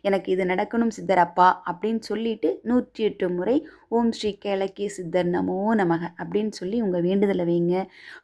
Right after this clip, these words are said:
ஹண்ட்ரட் பர்சன்ட் நிச்சயம் நடக்குங்க. இது நான் டெய்லியுமே இப்ப பார்த்துக்கிட்டு இருக்கிற ஒரு விஷயம். நான் அபிஷேகத்துல தான் உட்கார்றேன். கரெக்டா பதினொன்னே முக்கால் to பன்னிரெண்டே கால்.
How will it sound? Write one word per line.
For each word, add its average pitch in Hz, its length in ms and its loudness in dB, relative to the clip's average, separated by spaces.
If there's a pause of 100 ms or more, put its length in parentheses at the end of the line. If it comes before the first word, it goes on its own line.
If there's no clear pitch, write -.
ஹண்ட்ரட் 214 480 4
பர்சன்ட் 185 480 -4
நிச்சயம் 233 560 0
நடக்குங்க. 180 540 -2
இது 220 340 -2
நான் 185 240 0
டெய்லியுமே 220 600 2
இப்ப 226 340 0
பார்த்துக்கிட்டு 185 340 -4
இருக்கிற 175 340 -4
ஒரு 170 140 0
விஷயம். 175 500 -2 (340)
நான் 180 240 6
அபிஷேகத்துல 220 420 0
தான் 214 240 4
உட்கார்றேன். 190 840 0
கரெக்டா 185 320 -2
பதினொன்னே 214 380 2
முக்கால் 190 400 0
to 240 100 2
பன்னிரெண்டே 180 580 2
கால். 180 480 2